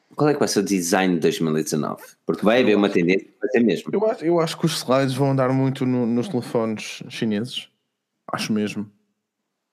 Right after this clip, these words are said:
Speaker 2: Vem por aí uma invasão de, de slides para cima e para baixo.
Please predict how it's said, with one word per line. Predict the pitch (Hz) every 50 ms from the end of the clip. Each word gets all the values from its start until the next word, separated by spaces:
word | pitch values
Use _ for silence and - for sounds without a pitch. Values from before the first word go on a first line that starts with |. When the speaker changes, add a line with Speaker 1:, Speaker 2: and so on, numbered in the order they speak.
| _ _ _ -
Speaker 2:
Vem | 107 104 101
por | 98 - 110 104
aí | 104 104
uma | 104 104 107 107
invasão | 98 104 98 98 95 104 101 101 101
de, | 98 98 95 87 80
de | 95 107 - -
slides | - 113 107 107 101 -
para | - 113
cima | - - 113 104
e |
para | 101 - 107
baixo. | 98 101 101 117 117 - -